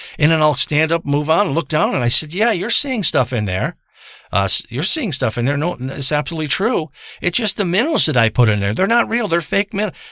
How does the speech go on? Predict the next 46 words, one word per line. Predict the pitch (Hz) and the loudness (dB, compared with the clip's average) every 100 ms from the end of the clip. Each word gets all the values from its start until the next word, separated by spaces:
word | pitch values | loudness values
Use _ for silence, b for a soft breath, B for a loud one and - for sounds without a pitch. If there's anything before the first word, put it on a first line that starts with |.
| B | B
uh, | - - | -16 -4
no, | 175 | 0
I | 156 | 2
don't | 180 | 4
say | - 160 | 2 2
that. | 139 160 - - _ _ _ _ _ - | 4 2 2 -4 _ _ _ _ _ -6
It's | 165 | 0
just | 208 202 | 0 2
the | 196 | 2
minnows | 196 285 240 | 2 2 2
I | 175 | 2
put | 139 151 123 | 2 2 4
in | 117 | 4
there. | 101 73 - _ _ - | 2 -4 -8 _ _ -6
Not | 135 135 | -4 -2
fake | 151 202 - | 0 0 2
minnows. | 120 147 143 | 4 4 4
I | 139 | 4
don't | 160 | 4
want | 165 139 | 4 2
to | |
expose | 113 - - 185 247 | 0 -2 2 2 2
myself. | 151 120 - 127 175 - - B B | 2 2 4 4 4 2 -6 B B
That | 180 | 4
was | - | 6
stupid. | - 247 269 175 139 | 6 2 -2 2 4
That | 151 | 4
was | 165 | 4
stupid | - 202 202 180 | 2 2 -4 -6
for | 233 | -4
you, | 220 | -4
too, | 180 240 | -2 -2
to | 247 | -4
just | 156 170 | -2 -2
to | 180 | 0
hear | 156 208 160 | 0 0 2
that." | 117 82 - _ B B B | 2 2 -4 _ B B B
I | - | 2
say, | 175 190 | 4 4
"Those | 185 214 | 0 0
are | 214 | 0
just | 185 196 175 | 0 -2 0
minnows. | 196 269 131 101 - - _ _ _ | 2 4 2 0 -4 -4 _ _ _
Water | 87 85 113 160 | -6 0 2 4
and | 190 202 | 2 2
minnows. | 226 277 - - | 2 2 0 -2